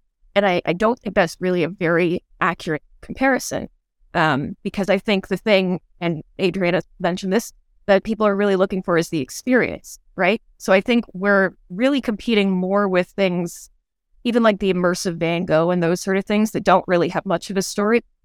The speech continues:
That show is doing so well. I have a friend who started off as an usher with that, and now he's very high up. They make millions, and they're set up all over the place, and there's nothing to it. They're reclaimed. It's kind of ridiculous,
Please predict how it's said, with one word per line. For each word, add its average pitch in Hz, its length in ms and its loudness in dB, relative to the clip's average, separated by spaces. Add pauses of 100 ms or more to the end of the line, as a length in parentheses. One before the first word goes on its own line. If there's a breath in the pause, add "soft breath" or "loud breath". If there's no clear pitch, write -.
(120)
That 226 260 2
show 202 240 0
is 170 140 -4
doing 160 340 -4 (120)
so - 400 0
well. 190 340 -4 (340)
I 214 120 6
have 220 120 2
a 208 80 0
friend 202 280 2
who 202 80 -6
started 190 360 0
off 170 220 4
as 185 220 -2
an 180 140 -4
usher 277 300 2
with 277 160 0
that, 294 220 2
and 226 80 0
now 180 140 4
he's 180 180 -6
very 190 240 0
high 190 260 -2
up. 226 140 0 (340)
They 247 100 -4
make 262 200 -2 (360)
millions, 339 600 0
and 226 120 -4
they're 233 120 0
set 285 180 0
up 277 140 0
all 302 160 4
over 277 180 2
the 233 80 0
place, - 320 -4 (340)
and 254 100 -2
there's 285 180 -6
nothing 320 340 -6 (220)
to - 220 -6
it. - 280 -4
They're 240 100 4
reclaimed. 240 440 0 (400)
It's 240 160 -2
kind 311 240 2
of 285 100 -4
ridiculous, 262 640 0